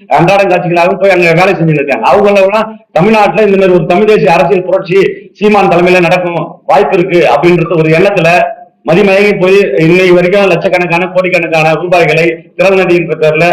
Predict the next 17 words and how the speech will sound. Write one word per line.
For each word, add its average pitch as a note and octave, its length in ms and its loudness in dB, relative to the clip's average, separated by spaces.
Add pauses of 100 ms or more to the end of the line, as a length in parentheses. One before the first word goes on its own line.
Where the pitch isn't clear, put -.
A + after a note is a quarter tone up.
(160)
வசூலி F3 360 0
சிந்தாங்கிறாரு. D3 640 0 (360)
அஹ், B2+ 200 0
அதுக்கான D3 340 0
நிர்வாகி F3+ 400 2
பாக்கியான்னு F#3 480 0
இருக்காரு, D#3+ 280 -2
பாக்கியராஜ்னு. D#3 600 0 (360)
அஹ், E3 200 2
அவங்களுக்கு F3+ 340 2
எல்லாம் G#3 160 2
அதெல்லாம் F#3 240 0
தெரியும், F3 360 -2
நீங்க, C#3+ 180 -2 (200)
உங்களுக்கு C#3+ 340 -8
தெரியாதெல்லாம் G3+ 420 0
இல்ல. D#3+ 140 -2